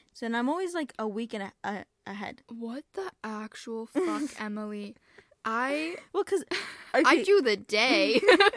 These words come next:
Speaker 1: Like, in September, you know how I was, like, traveling a lot?
Speaker 2: Yeah.
Speaker 1: I had to get, like, several weeks in advance. Like, several weeks ahead in advance.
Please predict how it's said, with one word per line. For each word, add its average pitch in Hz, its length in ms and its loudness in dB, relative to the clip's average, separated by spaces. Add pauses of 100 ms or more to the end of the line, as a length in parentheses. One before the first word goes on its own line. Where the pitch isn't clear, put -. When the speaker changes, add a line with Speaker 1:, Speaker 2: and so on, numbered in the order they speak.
(800)
Speaker 1:
Like, 294 280 0 (360)
in 285 140 0
September, 262 580 -2
you 277 180 -2
know 262 180 0
how 262 120 0
I - 40 0
was, 233 240 -4
like, 226 260 -6 (100)
traveling 233 480 -2
a 262 60 -2
lot? 277 240 -4 (480)
Speaker 2:
Yeah. 214 420 -10
Speaker 1:
I - 60 2
had 277 140 0
to 277 80 -2
get, 247 200 -2
like, 226 180 -6
several 233 340 -2
weeks 208 240 -8
in 214 80 -6
advance. 185 420 -8 (460)
Like, 202 240 -6 (260)
several 254 340 -4
weeks 233 380 -8
ahead 208 500 -4
in 214 140 -8
advance. 196 360 -10